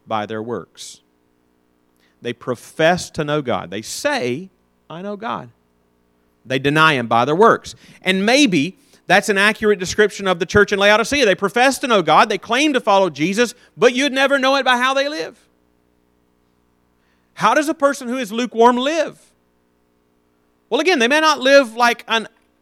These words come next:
in every way, like an outright unbeliever. At least here, they're not, they don't appear to be accused of any scandalous sin.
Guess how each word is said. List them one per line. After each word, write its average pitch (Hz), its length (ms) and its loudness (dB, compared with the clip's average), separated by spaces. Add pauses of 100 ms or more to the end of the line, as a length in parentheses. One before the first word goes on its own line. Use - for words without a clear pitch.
(580)
in 196 140 0
every 262 220 2
way, 220 180 2
like 214 140 4
an 202 80 2
outright 220 460 4
unbeliever. 226 760 2 (720)
At 226 140 0
least 285 400 0
here, 254 520 2 (220)
they're 240 240 2
not, 254 400 0 (240)
they 208 100 0
don't 330 180 0
appear 349 340 0
to 294 80 -4
be 226 160 -2
accused 233 480 -4
of 208 120 -2
any 254 300 -6
scandalous 233 800 -6
sin. 277 640 -4